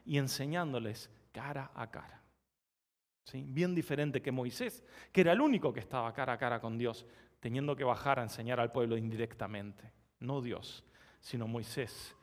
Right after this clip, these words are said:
como boca de Dios nada más. Entonces Dios estableció su reino y lo gobernó a través de los jueces, el primero de los cuales fue Moisés. Finalmente el, el pueblo pide tener reyes como el resto de las naciones.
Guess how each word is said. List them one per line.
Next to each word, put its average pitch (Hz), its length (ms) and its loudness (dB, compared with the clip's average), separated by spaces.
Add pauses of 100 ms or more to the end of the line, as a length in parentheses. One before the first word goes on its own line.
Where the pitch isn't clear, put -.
(200)
como 104 240 -6
boca 113 280 -4
de 113 60 -2
Dios 117 200 -2
nada 104 240 -6
más. - 380 -12 (1800)
Entonces 240 300 6
Dios 247 180 4
estableció 196 500 4
su 175 200 2
reino 233 420 6 (460)
y - 60 -4
lo 143 100 10
gobernó 147 640 8
a 156 80 6
través 135 240 2
de 135 80 2
los 127 120 2
jueces, - 440 -4
el 131 100 -8
primero 120 320 -2
de 117 60 -2
los 110 80 -10
cuales 104 300 -2
fue 113 120 -6
Moisés. 113 600 -6 (1200)
Finalmente 208 480 10
el, 196 340 2
el 170 140 6
pueblo 214 340 12
pide 202 240 8
tener 170 300 10
reyes 170 420 6
como 147 240 2
el 127 80 2
resto 151 400 4
de 127 80 4
las 117 140 0
naciones. 143 840 0